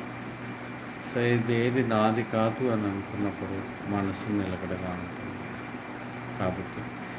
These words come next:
ఎదుటివారిని మనము ఏంటంటే వాళ్ళని చూసి మనము వార్తలు పెట్టుకోవద్దు, వాళ్ళు ఎలా చేస్తున్నారు నాకు అలా కావాలనేది ఉండకూడదు.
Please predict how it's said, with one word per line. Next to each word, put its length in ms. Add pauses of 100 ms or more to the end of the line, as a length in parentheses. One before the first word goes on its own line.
(380)
ఎదుటివారిని 840
మనము 420 (1400)
ఏంటంటే 640 (1040)
వాళ్ళని 420
చూసి 400
మనము 680 (520)
వార్తలు 380
పెట్టుకోవద్దు, 680 (720)
వాళ్ళు 340
ఎలా 180
చేస్తున్నారు 840
నాకు 320
అలా 220
కావాలనేది 960
ఉండకూడదు. 600